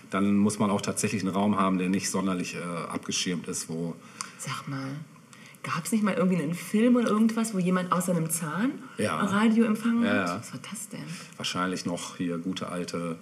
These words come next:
Speaker 2: Amalgam
Speaker 1: äh,
Speaker 2: für
Speaker 1: genau,
Speaker 2: Look.
Speaker 1: die konnte das noch. Ne? <laughs> Heute Keramik ist vorbei. Also,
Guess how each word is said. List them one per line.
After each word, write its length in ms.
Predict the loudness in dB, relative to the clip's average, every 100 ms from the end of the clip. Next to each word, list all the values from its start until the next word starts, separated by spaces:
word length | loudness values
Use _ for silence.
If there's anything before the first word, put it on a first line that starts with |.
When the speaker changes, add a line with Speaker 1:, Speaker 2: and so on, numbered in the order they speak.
| -10
Speaker 2:
Amalgam 520 | -8 -6 -6 -4 -4 -2
Speaker 1:
äh, 40 |
Speaker 2:
für 60 | 0
Speaker 1:
genau, 260 | 0 0
Speaker 2:
Look. 280 | 4 6 6
Speaker 1:
die 60 | 0
konnte 320 | 0 0 2
das 220 | -4 -4
noch. 200 | 2 4
Ne? 140 | 4 2 2
<laughs> 60 |
Heute 280 | 2 4 2
Keramik 500 | -2 -2 0 0 0
ist 160 | -2 -4
vorbei. 300 | -2 0 0
Also, 260 | -2 -2